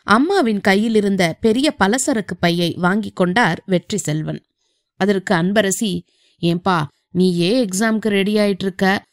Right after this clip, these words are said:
ஆடிட்டர் படிப்புல பாதி முடிச்சாச்சு, இன்னும் மீதி பாதியை படிக்கணும்னு ஆசைப்படுற" என்று கூறியபடி இருக்கையில் அமர்ந்தார். டேபிளின் மேலிருந்த நீரை எடுத்து பருகிக் கொண்டே,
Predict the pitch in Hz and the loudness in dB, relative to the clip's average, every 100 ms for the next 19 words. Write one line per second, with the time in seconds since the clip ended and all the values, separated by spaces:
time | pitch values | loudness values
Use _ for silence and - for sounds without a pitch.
0 | _ - 202 247 277 269 247 208 202 202 | _ -2 2 4 2 0 0 2 0 0
1 | 220 247 - 170 190 226 202 190 - 277 | -2 -2 -2 -2 0 0 0 -2 -2 -2
2 | 254 - 254 - _ _ 254 269 320 330 | -2 0 -2 -2 _ _ 2 4 4 4
3 | 277 269 233 247 226 220 208 196 196 - | 2 2 0 2 2 2 0 0 0 0
4 | 196 202 294 254 240 - 254 247 214 226 | 2 2 2 2 0 -2 -2 -2 0 0
5 | - _ _ _ - 254 247 254 269 320 | -2 _ _ _ 0 2 4 0 0 2
6 | 320 240 214 233 220 170 - 226 262 285 | 2 2 2 2 0 -2 0 0 0 0
7 | 262 202 185 180 170 175 160 - _ _ | 0 0 0 0 0 0 -2 -4 _ _
8 | - 302 370 339 233 214 220 226 208 196 | 6 8 8 6 6 6 6 6 6 4
9 | 185 208 240 233 190 190 - 180 202 185 | 4 4 4 4 4 2 2 2 4 4
10 | 196 202 185 175 240 202 175 | 4 2 2 4 4 2 0